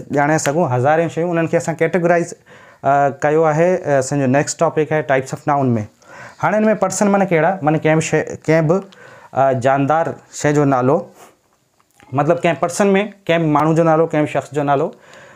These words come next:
उहा तोड़े मेल हुजे, फीमेल हुजे, मर्द तोड़े औरत हुजे, छोकिरो या छोकिरी, उहो पर्सन में अचे थो। मिसाल तौरु अली,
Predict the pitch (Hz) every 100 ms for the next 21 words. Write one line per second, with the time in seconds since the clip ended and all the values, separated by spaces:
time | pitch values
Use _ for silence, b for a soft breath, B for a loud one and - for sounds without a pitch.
0 | B 135 147 143 131 143 139 127 127 b
1 | b - 127 160 160 156 151 147 151 151
2 | 143 151 185 - b b 120 143 135 156
3 | 147 143 147 147 143 160 180 - b b
4 | b b - 143 156 156 135 139 127 175
5 | 147 143 131 123 147 160 156 160 156 143
6 | 131 139 127 180 - B B B - 143
7 | 156 185